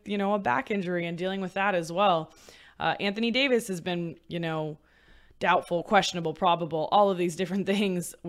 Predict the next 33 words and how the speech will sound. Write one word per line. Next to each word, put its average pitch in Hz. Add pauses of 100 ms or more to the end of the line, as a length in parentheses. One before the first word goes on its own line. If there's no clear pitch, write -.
for 196
these 175
games. 185 (320)
Uh, 160
and 214
in 233
that 254 (400)
reg-, 214
and 220
in 240
that 202
way, 226 (140)
Russell 294
Westbrook 254
has 214
had 226
to 226
step 220
up 240
a 226
little 175
bit, 170
and 175
sometimes 247
he's 247
risen 226
to 220
the 208
challenge, 208
and 208
more 220
so 269
lately. 214